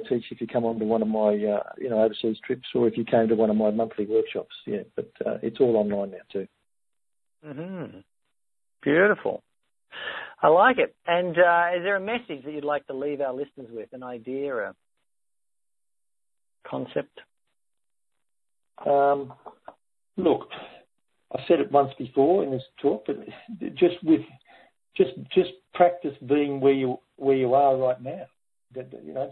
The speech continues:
Speaker 1: stop trying to get somewhere else. I mean, you know, I think it's good to have goals and objectives and a, even a vision, but, but, but, but then ju-, just, just be where you are. If you're playing with your daughter, just play with your daughter. If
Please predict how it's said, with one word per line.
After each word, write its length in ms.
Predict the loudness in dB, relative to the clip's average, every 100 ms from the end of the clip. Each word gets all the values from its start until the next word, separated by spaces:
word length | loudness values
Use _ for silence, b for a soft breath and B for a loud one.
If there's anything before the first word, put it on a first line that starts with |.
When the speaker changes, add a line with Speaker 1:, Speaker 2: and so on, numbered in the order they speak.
| -6
Speaker 1:
stop 240 | -6 -6
trying 200 | -4 -2
to 60 | 0
get 180 | -4 -4
somewhere 340 | -4 -4 -2 -2
else. 140 | -4 -8 -10
I 60 |
mean, 140 | -8 -4
you 80 | -2
know, 180 | 2
I 60 | 2
think 140 | 0
it's 80 | -4
good 140 | -4 0
to 40 |
have 440 | 0 -2 -8 -12 0
goals 560 | 4 6 4 2 -2
and 180 | -8 -16 -20 _ _ -20
objectives 580 | -10 -8 -6 -6 -8 -8
and 100 | -10
a, 100 | -10 -4
even 200 | -4 -4
a 40 |
vision, 440 | -4 -2 -2 -6 -12 B B B B B B _
but, 240 | -6 -6 -2
but, 120 | -2 -2 -6 -8 -4
but, 200 | -4 -4 _
but 140 | -6 -2
then 380 | -2 -2 -4 -8 -6
ju-, 180 | -2 -2
just, 260 | 0 -2 -4 -12 -4
just 180 | -4 -4 4
be 340 | 6 6 2
where 240 | 0 4 6
you 240 | 6 4
are. 200 | 4 2 -4
If 160 | -6 4
you're 180 | 6 6
playing 340 | 4 2 2
with 100 | -2
your 100 | -4
daughter, 280 | -2 0 0
just 220 | -4 0
play 180 | 2 4
with 120 | 2
your 80 | -2
daughter. 380 | -2 -4 -4
If 80 | -8